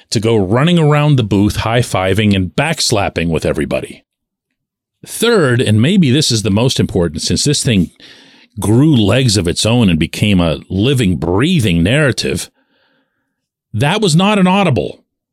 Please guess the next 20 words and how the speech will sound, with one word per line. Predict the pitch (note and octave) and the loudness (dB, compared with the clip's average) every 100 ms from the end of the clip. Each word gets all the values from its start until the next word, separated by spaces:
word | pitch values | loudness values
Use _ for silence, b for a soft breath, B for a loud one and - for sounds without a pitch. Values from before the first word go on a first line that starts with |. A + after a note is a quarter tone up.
| _ | _
that | A#2+ | -2
was | B2+ - | -2 -2
called | - C3 B2+ | 0 0 2
on | A2 | 2
the | A2+ | 0
field | - D#3+ A2 C#2 - - _ _ - | 0 0 0 -2 -10 -20 _ _ -4
by | G#2 | -4
Kenny | A2 A#2+ A2 | -2 0 0
Pickett. | A2+ E3+ - - _ _ _ _ _ b b b b b - | 0 0 -2 -6 _ _ _ _ _ b b b b b -4
That | B2 D#3+ | 0 0
was | E3+ F3 E3 - b b b | 2 0 0 -2 b b b
an | G#2+ | 0
assignment | G#2+ - - G3+ A#3 G#3 E2+ - - - _ _ _ _ _ _ _ _ _ _ _ _ | 0 0 -2 0 2 2 2 -2 -6 -8 _ _ _ _ _ _ _ _ _ _ _ _
aimed | C3 D3+ F#3+ D3+ | -2 2 2 2
at | - | 0
shifting | - - A3 - E3+ | -2 0 -2 0 0
protection | C#3+ B2+ - F#3+ - - G2+ F#2 | 0 -2 0 -2 0 0 0 0
to | - | -2
the | G#2+ | 0
right | G2 A2+ D#3+ F#2 - | 0 0 0 0 -2